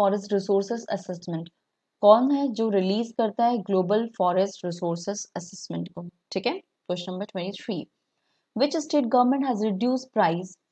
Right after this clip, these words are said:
vat on diesel to sixteen point seventy five percent? कौन सी ऐसी राज्य सरकार है जिसने रिड्यूस किया है प्राइस वैट का on diesel पे सिक्सटीन पॉइंट सेवेंटी फाइव परसेंट पे? नेक्स्ट क्वेश्चन नंबर ट्वेंटी फ़ोर, which nation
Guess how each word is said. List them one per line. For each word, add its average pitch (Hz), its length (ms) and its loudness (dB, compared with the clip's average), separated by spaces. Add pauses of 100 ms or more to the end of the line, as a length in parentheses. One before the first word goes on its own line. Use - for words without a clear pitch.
vat 180 240 4 (180)
on 196 180 0
diesel 185 300 0
to 180 260 -4 (120)
sixteen 247 320 -4
point 226 260 -2
seventy 202 180 -4
five 196 240 -6
percent? 160 260 -6 (460)
कौन 233 220 0
सी 285 100 2
ऐसी 285 200 2
राज्य 208 320 2
सरकार 220 420 -2
है 233 120 0
जिसने 196 280 -4
रिड्यूस 196 460 0
किया 220 120 0
है 220 40 2
प्राइस 185 520 0
वैट 196 240 2
का 185 320 -6
on 185 100 -4
diesel 180 400 0
पे 170 140 -2
सिक्सटीन 190 400 -6
पॉइंट 196 240 -2
सेवेंटी 170 260 -4
फाइव 208 280 -2
परसेंट 151 380 -8
पे? - 80 -16 (840)
नेक्स्ट 233 280 -6
क्वेश्चन 185 280 -4
नंबर 202 140 -4
ट्वेंटी 208 260 -2
फ़ोर, - 300 -6 (540)
which 269 200 0
nation 277 380 0